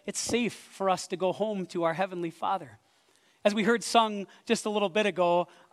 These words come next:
"I'm not home until I'm home with Him."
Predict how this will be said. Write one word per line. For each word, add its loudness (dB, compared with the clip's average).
"I'm 0
not 6
home -2
until -2
I'm 0
home -4
with -6
Him." -8